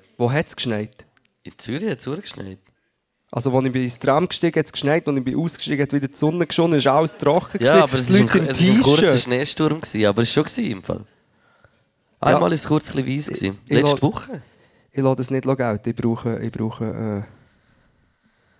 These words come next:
Speaker 1: äh
Speaker 2: Ja, aber nein, Klimaveränderung gibt's nicht.
Speaker 1: Nein, nein, nein,
Speaker 2: Nein,
Speaker 1: nein,
Speaker 2: nein.
Speaker 1: gar nicht.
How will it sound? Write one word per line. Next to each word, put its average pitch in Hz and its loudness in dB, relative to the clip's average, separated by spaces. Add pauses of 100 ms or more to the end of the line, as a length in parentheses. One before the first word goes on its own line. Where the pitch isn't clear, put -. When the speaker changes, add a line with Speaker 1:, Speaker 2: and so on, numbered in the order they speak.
(380)
Speaker 1:
äh 110 0
Speaker 2:
Ja, 123 0 (360)
aber 110 -2
nein, 98 -8
Klimaveränderung 90 -6
gibt's - -16
nicht. 80 -14 (260)
Speaker 1:
Nein, 135 -4
nein, 107 -6
nein, - -10
Speaker 2:
Nein, 80 -6
Speaker 1:
nein, 82 -8
Speaker 2:
nein. - -6
Speaker 1:
gar - -8
nicht. - -10